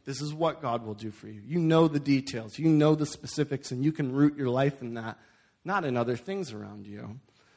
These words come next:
But also, just simply this, insecurity gives way to security in life, not just in speech, but in everything. And what I mean is this,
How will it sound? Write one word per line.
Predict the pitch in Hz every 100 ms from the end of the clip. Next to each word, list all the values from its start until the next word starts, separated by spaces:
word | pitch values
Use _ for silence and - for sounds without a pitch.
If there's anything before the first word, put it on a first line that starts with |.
| _ _
But | 147
also, | 156 170 170 143
just | 139 170 -
simply | 170 160 135
this, | 117 143 135 - - _ _ _
insecurity | 185 190 - 147 - 165 165 135
gives | 113 143 123
way | 117 131
to | 127
security | 113 120 - 127 123 120 117
in | 110 113
life, | 117 117 - - - _ _
not | - 180 185
just | 147 -
in | 131
speech, | 120 - 170 160 -
but | - 131 127 - - _ -
in | 123
everything. | 139 143 139 117
And | 120
what | 143
I | 139
mean | 139 139
is | 120
this, | 131 139